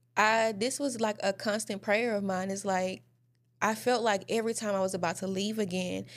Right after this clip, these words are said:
something happened and God closed the door. And then it felt like, "Okay, well, I'm just stuck at home." And I had two options. Well, if I can't leave, then you're either going to grow here or you're gonna stay complacent and stay the same.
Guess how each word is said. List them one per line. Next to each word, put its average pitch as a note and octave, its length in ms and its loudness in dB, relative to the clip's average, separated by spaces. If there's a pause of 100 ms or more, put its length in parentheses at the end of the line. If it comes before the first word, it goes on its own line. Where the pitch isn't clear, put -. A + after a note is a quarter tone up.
(220)
something G#3 360 -2
happened G3 340 0
and F#3 100 -2
God F#3 220 0
closed F#3 300 -2
the F3+ 40 -6
door. F3+ 440 -4
And G3+ 160 0
then G#3 200 0
it G#3 80 -4
felt G3+ 160 -2
like, F#3+ 120 -2
"Okay, F#3+ 300 -2
well, F#3+ 120 -2
I'm G#3+ 160 -2
just F3 200 -6
stuck F#3 220 -6
at F3 140 -4
home." F3 340 -6 (380)
And A#3+ 140 2
I B3 80 4
had C4 200 -2
two C4 200 -4
options. G#3+ 500 -6
Well, G#3 180 -2
if A3+ 120 -4
I B3+ 100 -4
can't A#3 300 -4
leave, G3+ 600 -6 (240)
then G3+ 680 -2 (720)
you're A#3 180 2
either A3 280 0
going G3 260 0
to F#3+ 220 -6
grow G3 380 2
here A3+ 440 -2 (360)
or A3 60 -2
you're A3 100 0
gonna G#3 200 -2
stay G3 220 -4
complacent F#3+ 540 -6
and F#3 80 -6
stay F#3 180 -4
the - 100 -10
same. - 400 -10